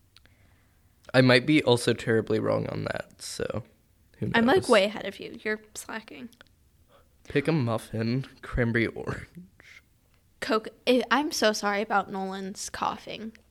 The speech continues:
Speaker 1: They'll deal with it.
Speaker 2: Okay. Well, should I go tropical coconut pineapple or mango pineapple?
Speaker 1: What is score?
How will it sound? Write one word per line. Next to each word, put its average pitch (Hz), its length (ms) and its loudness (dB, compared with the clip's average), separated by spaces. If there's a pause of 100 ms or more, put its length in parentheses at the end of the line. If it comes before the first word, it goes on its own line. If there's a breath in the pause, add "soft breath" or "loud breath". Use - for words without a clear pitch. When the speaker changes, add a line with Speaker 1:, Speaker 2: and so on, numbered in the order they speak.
(640)
Speaker 1:
They'll 127 280 6
deal 117 260 -2
with - 240 -8
it. - 180 -8 (200)
Speaker 2:
Okay. - 340 -2 (260)
Well, 214 280 2 (560 loud breath)
should - 180 2
I 240 60 8
go 330 160 4
tropical 240 500 2
coconut 190 460 -2
pineapple 196 500 -2
or 214 80 -2
mango 208 380 -6
pineapple? - 400 -14
Speaker 1:
What 127 160 2
is 143 260 2
score? - 1120 -4